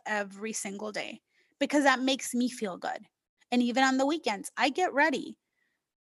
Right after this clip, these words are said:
Right now, I look like basura, <laughs> but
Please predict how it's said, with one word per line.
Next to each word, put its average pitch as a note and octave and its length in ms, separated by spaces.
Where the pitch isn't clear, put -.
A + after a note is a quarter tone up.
Right B3 200
now, A#3+ 380
I A#3+ 60
look A3 280
like G#3+ 340
basura, G#3+ 540
<laughs> - 1080
but A4+ 440